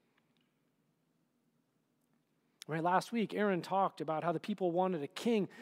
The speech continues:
so they could be like the other nations,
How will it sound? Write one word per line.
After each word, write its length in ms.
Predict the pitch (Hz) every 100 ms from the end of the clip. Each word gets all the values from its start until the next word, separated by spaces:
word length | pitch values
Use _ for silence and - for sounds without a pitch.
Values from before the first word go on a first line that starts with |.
| -
so 120 | - 185
they 100 | 180
could 120 | 165
be 140 | 170
like 500 | 139 131 233 285 - -
the 180 | 160 -
other 340 | 214 233 240 214
nations, 920 | 135 156 185 - 139 - - -